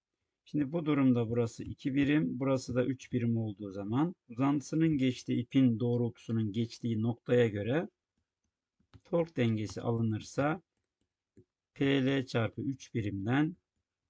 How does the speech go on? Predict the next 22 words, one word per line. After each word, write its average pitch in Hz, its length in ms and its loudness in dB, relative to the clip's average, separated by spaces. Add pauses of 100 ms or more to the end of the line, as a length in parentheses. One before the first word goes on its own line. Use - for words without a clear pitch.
(220)
P 139 260 0
K 156 320 0
bölü 107 200 -2
P 131 360 0
L 107 180 -2
buradan 131 440 -2
üç - 320 -8
bölü 113 440 -4
iki 120 300 -6
gelir. 101 440 -10 (760)
Doğru 147 280 4
cevabımız 117 840 2 (100)
D 123 220 4
seçeneğidir. 101 840 -8 (1700)
Şimdi 143 280 0
vincimizin 170 680 2
toplam 156 480 2
ağırlığı 120 500 2
buradan 135 420 2
geliyormuş. 101 720 -4 (160)
Kırk, - 360 -6
kırk, 151 400 -4